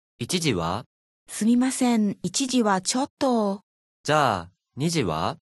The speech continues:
Speaker 2: ええ、いいですね。どこで食べますか？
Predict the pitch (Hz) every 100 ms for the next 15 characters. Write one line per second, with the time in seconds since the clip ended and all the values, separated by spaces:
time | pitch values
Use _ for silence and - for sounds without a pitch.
0 | _ _ _ - 285 349 185 _ - 262
1 | 294 220 202 202 233 226 _ _ _ -
2 | 294 359 349 262 208 214 226 247 - 151
3 | 185